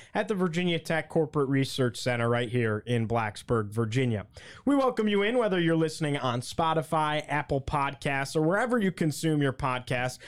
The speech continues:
or if you're watching on YouTube. If you are on YouTube, make sure to like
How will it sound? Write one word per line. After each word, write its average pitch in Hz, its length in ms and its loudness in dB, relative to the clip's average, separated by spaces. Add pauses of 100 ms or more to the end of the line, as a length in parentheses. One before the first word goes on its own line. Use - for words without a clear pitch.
(120)
or 277 120 4
if 202 80 -6
you're 233 100 4
watching 214 380 2
on 180 180 2
YouTube. 180 480 2 (300)
If 143 100 0
you 165 160 4
are 190 140 2
on 180 160 2
YouTube, 180 380 2
make 160 200 2
sure 170 160 0
to 151 80 2
like 143 340 -2